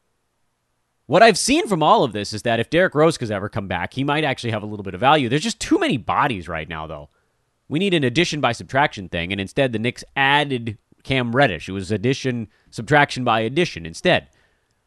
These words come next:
The big man side of the equation is, I guess, a little bit more complicated. We've talked about it on the pod a couple times already, but basically when Mitchell Robinson and Nerlens Noel are both healthy,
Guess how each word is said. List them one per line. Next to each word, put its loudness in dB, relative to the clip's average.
The -4
big 2
man 4
side 2
of -4
the 0
equation -2
is, 2
I 2
guess, 0
a 0
little 0
bit 4
more 0
complicated. -2
We've -4
talked 2
about -2
it -4
on -6
the -10
pod 0
a -8
couple -8
times -8
already, -6
but -8
basically 2
when 2
Mitchell 0
Robinson -2
and -6
Nerlens -2
Noel 0
are -2
both 0
healthy, -8